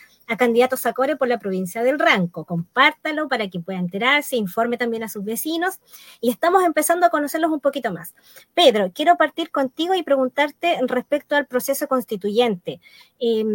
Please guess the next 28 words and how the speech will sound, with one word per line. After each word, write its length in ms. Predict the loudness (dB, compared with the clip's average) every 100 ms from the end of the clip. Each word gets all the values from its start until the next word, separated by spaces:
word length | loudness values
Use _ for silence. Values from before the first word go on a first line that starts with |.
| -2
¿cuál 220 | 2 4 2
es 80 |
tu 80 | 0
evaluación 580 | 2 2 0 -2 -4 -2
de 60 | -4
estos 240 | -4 -8
tres 360 | 0 0 2 0
meses 600 | -2 -2 -2 -4 -6 -8
y 400 | -4 -2 -2 -4 -2
eh, 380 | -2 -2 -4 -10 _ -4 0
eh, 140 | 0 _ -8
si 180 | -6
fueras 400 | 0 4 6 4
electo 460 | 4 0 0 -2 2
core, 380 | 6 6 4 0
eh, 280 | -2 -2 -2 -2 -4 -6 -10 _
¿cuál 220 | -2 -2
sería 520 | -2 -4 -2 0 0
o, 100 | -2 -4
o 140 | -8 -4
cuál 220 | -4 -4
crees 260 | -6 -6 -6 _
tú 120 | -10
que 100 | -6
sería 240 | -6 -2 -2
la 100 | -2
forma 340 | -4 -2 0
de 240 | 0 -2